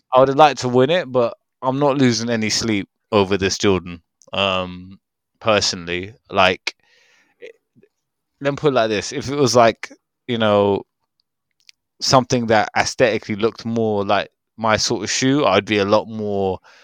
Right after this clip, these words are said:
like, "Oh my God, this shoe's too expensive. There's no way I can get this." Right now, I'm just like, "Eh, it's okay." Like,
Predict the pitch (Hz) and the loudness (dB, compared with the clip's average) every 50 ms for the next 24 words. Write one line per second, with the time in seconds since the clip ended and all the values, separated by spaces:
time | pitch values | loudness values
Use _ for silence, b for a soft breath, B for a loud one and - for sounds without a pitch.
0 | b b b 104 98 95 101 127 123 120 113 110 107 107 101 - 117 113 110 107 | b b b 0 0 2 2 2 0 2 2 2 2 0 2 4 6 6 6 6
1 | 98 110 110 - - - 123 113 104 - - - 127 117 104 - - - 117 107 | 4 -2 -6 -6 -6 -8 -10 -10 -10 -12 -8 -6 -6 -6 -6 -8 -10 -8 -8 -8
2 | 101 - - 110 98 104 104 95 101 107 104 104 107 107 101 101 95 92 - - | -8 -10 -12 -12 -8 -8 -8 -6 -6 -6 -6 -4 -2 -2 -2 -2 -4 -6 -8 -12
3 | - 98 104 127 135 123 104 107 104 104 - - 135 143 147 151 147 135 127 120 | -14 -4 0 0 0 0 0 -2 -4 -4 -2 0 0 0 0 0 -4 -6 -6 -8
4 | 110 - 123 117 131 143 139 131 127 123 - - 123 107 - - 110 107 104 98 | -4 2 4 6 8 8 8 6 4 2 0 -4 -6 -4 0 2 2 2 4 2
5 | 95 98 98 - | 2 2 0 -2